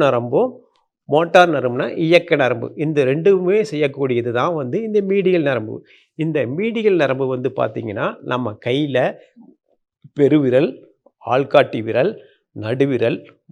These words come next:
மோதிர விரல் இது வரைக்கும் வந்து கனெக்ட் ஆகுது. இப்போ நாம இந்த பயிற்சியை பண்றோம் இல்லைங்களா? இந்த பயிற்சியை பண்றப்ப வந்து பார்த்தீங்க அப்படின்னா, இங்க இணைஞ்சிருக்கக்கூடிய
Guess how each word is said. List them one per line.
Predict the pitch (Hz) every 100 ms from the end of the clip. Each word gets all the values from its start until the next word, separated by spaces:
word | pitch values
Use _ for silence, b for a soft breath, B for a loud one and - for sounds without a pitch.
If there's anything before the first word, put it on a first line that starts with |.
| 139
மோதிர | 165 165 135 117
விரல் | 107 - - 180
இது | 196 196
வரைக்கும் | 156 123 180 185
வந்து | 139 185 175
கனெக்ட் | 139 131 -
ஆகுது. | 107 98 95 _ _ _ _ - b b b b 127
இப்போ | - 123 131 147 B B B 160
நாம | 165 185 160
இந்த | 135 175 151
பயிற்சியை | 143 180 - 147 143 131
பண்றோம் | 113 120 - - - 123
இல்லைங்களா? | 127 113 123 123 - b b 160
இந்த | 170 139
பயிற்சியை | 156 208 214 220 196 -
பண்றப்ப | 127 123 131 165 165
வந்து | 131 139 127
பார்த்தீங்க | 113 120 120 127
அப்படின்னா, | 107 110 110 120 143 B B B - 170
இங்க | 196 196 151 139
இணைஞ்சிருக்கக்கூடிய | 180 185 190 147 139 113 123 113